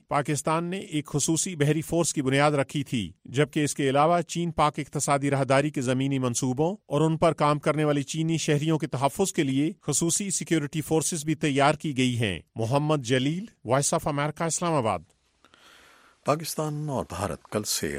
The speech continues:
Speaker 2: قازقستان میں شروع ہونے والی شنگھائی تعاون تنظیم کی conference میں اس group کے مکمل رکن بن جائیں گے۔ آستانہ میں ہونے والے اس اجلاس میں وزیر اعظم نواز شریف پاکستانی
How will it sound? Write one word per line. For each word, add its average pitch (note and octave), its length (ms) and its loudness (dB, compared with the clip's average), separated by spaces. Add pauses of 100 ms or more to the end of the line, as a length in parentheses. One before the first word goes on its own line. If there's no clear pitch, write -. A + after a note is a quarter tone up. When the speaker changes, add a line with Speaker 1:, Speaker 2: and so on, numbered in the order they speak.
Speaker 2:
قازقستان F#2+ 840 -2
میں C#2+ 80 -8
شروع D2+ 280 -8
ہونے D#2+ 140 -6
والی F2 300 -4
شنگھائی A#2 520 0
تعاون E2 560 -2
تنظیم F2+ 420 -4
کی - 180 -12
conference - 500 -4
میں B2+ 60 -2 (520)
اس G#2+ 240 -4
group C#3 200 -2
کے - 120 -6
مکمل E2 600 -6
رکن A#2 200 -4 (100)
بن D2+ 160 -8
جائیں - 260 -10 (100)
گے۔ - 60 -14 (960)
آستانہ E3 380 2
میں F3 100 0
ہونے C#3+ 180 2
والے A#2+ 260 2
اس G#2+ 140 -2
اجلاس A2+ 400 0
میں D2 160 -4
وزیر F#2+ 320 -2
اعظم G#2+ 240 0
نواز D2+ 300 0
شریف - 440 -6
پاکستانی D#2+ 520 -6